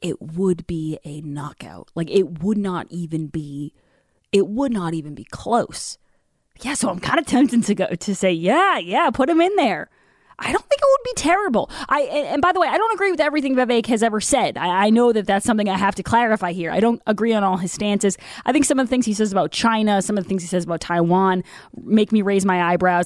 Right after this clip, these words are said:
I know he's fairly new at this. We don't know all of his opinions. But for me, a huge part of it is how right now, right now, in my opinion,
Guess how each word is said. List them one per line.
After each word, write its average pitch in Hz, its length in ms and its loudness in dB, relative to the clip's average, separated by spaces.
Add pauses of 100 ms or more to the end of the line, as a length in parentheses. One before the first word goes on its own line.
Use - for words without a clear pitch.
I 202 80 2
know 240 240 6
he's 262 160 0
fairly 226 340 2
new 214 240 4
at 214 100 0
this. 214 220 -2
We 196 80 0
don't 190 160 2
know 196 120 0
all 175 180 2
of 180 60 -4
his 190 120 0
opinions. 185 480 0 (380)
But 240 240 0
for 302 140 0
me, 359 240 0
a 330 40 2
huge - 380 0
part 277 240 2
of 254 80 -4
it 208 80 0
is 190 100 -4
how 240 460 2
right 233 320 0
now, 262 460 -2 (160)
right 269 240 2
now, 233 160 2 (120)
in 302 220 2
my 269 160 2
opinion, 233 680 -4